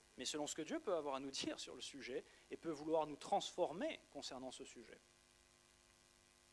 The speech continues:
Ok ? Dieu a créé l'homme-femme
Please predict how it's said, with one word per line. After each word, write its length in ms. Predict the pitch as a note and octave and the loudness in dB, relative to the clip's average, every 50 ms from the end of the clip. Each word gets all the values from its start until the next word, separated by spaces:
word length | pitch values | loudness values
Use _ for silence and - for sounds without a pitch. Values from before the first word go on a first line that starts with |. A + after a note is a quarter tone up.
| - - - - | -20 -20 -20 -14
Ok ? 140 | - - - E4+ - - - - - - - - - - - - - - - - - - - - - - - - - - - - - - - - - - - - - - - - - - - - - - - | 2 4 4 4 4 0 -10 -20 -20 -20 -20 -20 -20 -20 -20 -20 -20 -20 -20 -20 -20 -20 -20 -20 -20 -20 -20 -20 -20 -20 -20 -20 -20 -20 -20 -20 -20 -20 -20 -20 -20 -20 -20 -20 -20 -20 -20 -20 -20 -14 -4
Dieu 140 | - F#3 G3 | 4 4 4
a 40 | |
créé 280 | F#3 - - G3 G#3 G3+ - | 4 4 4 2 2 2 2
l'homme-femme 640 | C#3 E3 G#3+ A3 F#3 - - F3 D#3+ E3 E3+ E3+ | 8 10 10 10 8 6 6 6 6 6 4 -2